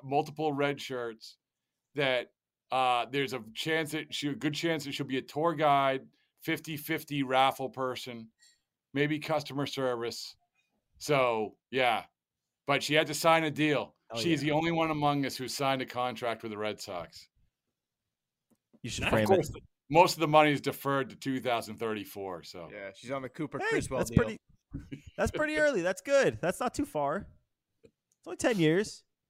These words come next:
Speaker 2: I've
Speaker 3: Rob,
Speaker 2: seen
Speaker 3: do you
Speaker 2: worse.
Speaker 3: get, do you get a headache doing three hours of radio? 'Cause, like, I know I've been yelling into the mic and I'm, like, enraged right now, but my head is, like, starting to kill me just from the, ugh,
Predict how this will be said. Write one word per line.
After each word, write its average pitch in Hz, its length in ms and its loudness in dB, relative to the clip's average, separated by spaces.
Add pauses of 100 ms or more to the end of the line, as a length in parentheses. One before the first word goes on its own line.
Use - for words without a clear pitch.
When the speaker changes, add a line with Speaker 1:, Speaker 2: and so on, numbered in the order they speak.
(180)
Speaker 2:
I've 185 80 -8
Speaker 3:
Rob, 175 80 0
Speaker 2:
seen - 80 0
Speaker 3:
do 220 60 0
you 180 120 10
Speaker 2:
worse. 311 240 4
Speaker 3:
get, - 400 -10 (180)
do 135 100 -2
you 196 60 0
get 302 140 0
a 277 60 4
headache 165 600 2
doing 151 260 2
three 147 240 0
hours 139 320 2
of 120 60 -4
radio? 139 320 0
'Cause, 147 200 -4
like, 135 280 0
I 165 80 0
know 220 140 0
I've 175 180 0
been 143 140 0
yelling 135 340 -2
into 135 220 -4
the 110 80 -4
mic 110 400 -4
and 117 100 -2
I'm, 104 140 -8
like, 104 220 -8
enraged 110 520 -4
right 135 160 0
now, 147 140 -4
but 110 100 -12
my 143 120 -6
head 147 340 -6
is, 113 140 -2
like, 101 160 -8
starting 123 280 -4
to 90 80 -12
kill 139 340 -4
me 104 160 -4
just 117 200 -12
from 110 160 -4
the, 101 200 -10 (720)
ugh, 147 540 6